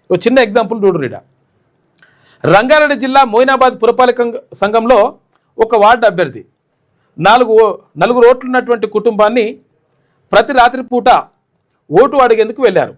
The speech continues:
ఆ, రాత్రిపూట ఓటు వెళ్ళే-, అడిగేందుకు వెళ్ళిండట. వారికి ఉన్న పాత టీవీ స్థానంలో సరికొత్త ఎల్ఈడీ టీవీ అందించి అందరి కాళ్ళు మొక్కి తమకే ఓటేయాలని ప్రమాణం చేయించుకున్నాడు. చూసుకో ఇక ఏమైంది,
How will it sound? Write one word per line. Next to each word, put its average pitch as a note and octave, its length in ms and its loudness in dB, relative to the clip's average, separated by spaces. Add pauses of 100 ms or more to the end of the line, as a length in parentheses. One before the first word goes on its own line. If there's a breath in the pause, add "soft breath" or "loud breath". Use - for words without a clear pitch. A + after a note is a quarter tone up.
(1200)
ఆ, D#3 140 4
రాత్రిపూట B3 440 0
ఓటు A#3+ 180 2
వెళ్ళే-, A#3 280 0
అడిగేందుకు G3+ 460 -4
వెళ్ళిండట. F3+ 320 -2 (600)
వారికి C#4 300 0
ఉన్న C4 420 -4 (260)
పాత A#3+ 220 0
టీవీ B3 320 -6
స్థానంలో G3+ 460 -2
సరికొత్త A#3 640 0 (180)
ఎల్ఈడీ B3 360 -2
టీవీ G#3+ 260 -2
అందించి G3 540 -4 (360)
అందరి A#3+ 300 0
కాళ్ళు B3 300 0
మొక్కి G#3 500 -4 (280)
తమకే B3 340 -2
ఓటేయాలని G#3 520 2
ప్రమాణం A#3 360 0
చేయించుకున్నాడు. E3 560 -6
చూసుకో D3 300 -16
ఇక G#2 100 -14 (1900)
ఏమైంది, B3+ 600 0